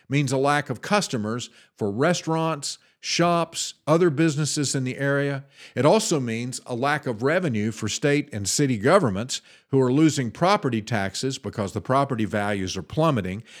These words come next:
and they're also losing taxes on food and entertainment sales that usually flow into the government, and it's making more difficult for, uh, blue cities and blue states to maintain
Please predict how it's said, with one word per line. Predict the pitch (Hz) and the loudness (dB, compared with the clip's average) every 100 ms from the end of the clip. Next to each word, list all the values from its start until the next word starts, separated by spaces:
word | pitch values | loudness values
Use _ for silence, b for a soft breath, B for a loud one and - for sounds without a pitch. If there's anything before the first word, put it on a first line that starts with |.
| B | B
and | 107 | -6
they're | 110 113 | -2 0
also | 147 175 135 | -2 -2 -2
losing | 120 120 113 110 | 0 0 -2 -4
taxes | 107 131 135 - 131 | -2 -2 -2 -2 -4
on | 117 107 | -2 -4
food | 101 147 143 | -2 0 2
and | 120 107 | 0 -2
entertainment | 107 101 165 202 170 104 | -4 -2 0 2 0 -2
sales | - 117 101 104 131 - B B B | -2 0 0 0 -4 -8 B B B
that | 120 117 123 | -6 -6 -2
usually | 123 190 160 117 107 | 0 2 0 -4 -4
flow | 110 127 139 131 | -4 -2 0 2
into | 127 123 110 | 0 -2 -4
the | 98 | -2
government, | 127 185 131 98 120 B B | 0 0 0 -4 -8 B B
and | 107 117 | -8 -8
it's | - | -4
making | 135 139 120 | -4 -2 -6
more | 113 123 | -6 -6
difficult | 110 127 131 127 147 139 - b _ | -4 -4 -4 -6 -6 -8 -14 b _
for, | - 117 117 113 107 _ - - | -4 0 0 0 -4 _ -20 -12
uh, | 117 104 101 | -6 -6 -6
blue | 98 98 131 151 | -6 0 2 4
cities | 147 - 135 123 139 117 | 2 2 2 2 -2 -2
and | 95 | -4
blue | 101 143 156 | 0 2 0
states | - 131 123 131 | 0 0 0 -2
to | - | -2
maintain | 113 127 139 135 - 131 127 127 | -2 0 -2 -2 -2 -2 -2 -4